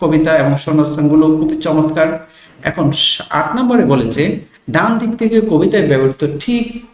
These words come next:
কথাটি নিয়ে খালি জায়গায় বসে। কথা আছে, "একলা বসে আপন মনে বসে কি করে পুকুর পাড়ে, গাছের তলে, নদীর ধারে?" সঠিক উত্তর হবে নদীর ধারে।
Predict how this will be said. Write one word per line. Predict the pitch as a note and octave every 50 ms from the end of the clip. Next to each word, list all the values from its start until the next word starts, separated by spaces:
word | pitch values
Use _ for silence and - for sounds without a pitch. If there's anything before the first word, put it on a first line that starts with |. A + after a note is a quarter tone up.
| _ -
কথাটি | - F#3+ G3+ - A3 A3 A3 A3 C#3
নিয়ে | C3+ C#3+ - A3
খালি | G#3+ G3 C#3+ - B2
জায়গায় | - G#2 G#2+ - F#3+ G3+
বসে। | G3 - - - - A2 - _ _ _ _ _ _ _ _ _ _ _ _ _ _
কথা | - G3 G3 G3 G#3+
আছে, | G3 G3+ -
"একলা | D#3+ F#3+ G3 G3 A#3 A#3+ A#3
বসে | G3+ D3+ C#3+ C#3 - F#3 G3
আপন | G#3+ - C#3 C#3 C#3 C#3 - G3+ A3 G#3 F#3
মনে | D3 C3+ C3 B2+ C3 D3 D#3+ A3+ C4 - - - - - _ _ _ - C3+ C3+
বসে | C#3 C#3+ D3 D3 C#3+ G3+ G#3 G#3+ G#3+ G3+ - _ _ _ _ -
কি | G#3+
করে | G#3 - G#3+ G#3+
পুকুর | G3+ G3+ G#3 A3+ A3 - A#3+ A3+
পাড়ে, | A#3 B3 A#3+ A#3+ G#3 -
গাছের | - D3 D3+ - - G3 G3 -
তলে, | A#3 A#3 F3+ C#3
নদীর | C#3 C#3 C3+ C3 C#3 C3+ B2+ C3+
ধারে?" | B2+ A#2+ A#2+ A#2+ - _ _ _ - - _ _ -
সঠিক | - F#3+ F3+ - A3 A3
উত্তর | G#3+ G3+ G#3+ F#3+
হবে | E3 D3 C#3 E3 F#3+ B3 - - - - _ _ - D3
নদীর | D#3+ F3 F3 G3 G3+ - - - -
ধারে। | - -